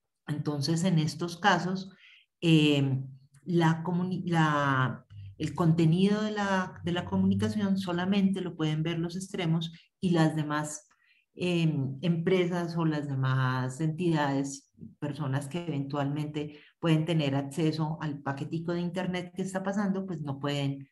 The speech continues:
efectivamente ver, mm, el contenido, no, no pueden ver el mensaje. Este cifrado extremo a extremo es el que, por ejemplo, está,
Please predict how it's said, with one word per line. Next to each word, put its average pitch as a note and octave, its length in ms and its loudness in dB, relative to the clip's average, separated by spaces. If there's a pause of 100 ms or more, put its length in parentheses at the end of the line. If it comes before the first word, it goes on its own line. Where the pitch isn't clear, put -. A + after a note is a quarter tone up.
(180)
efectivamente C#3 840 -2
ver, C#3 500 -2 (180)
mm, C3 500 0
el D#3+ 160 -4
contenido, C3+ 640 0
no, C3+ 260 -6
no C3+ 160 -4
pueden C#3 280 -2
ver C#3+ 100 -2
el C3+ 140 -2
mensaje. C#3 500 -4 (920)
Este G#3 640 2
cifrado F3 420 2
extremo E3+ 360 0
a E3 40 4
extremo G3+ 320 0
es - 140 0
el D#3+ 160 -4
que, D#3+ 120 -4
por D3+ 200 -6
ejemplo, C#3+ 640 -2
está, C3+ 640 -2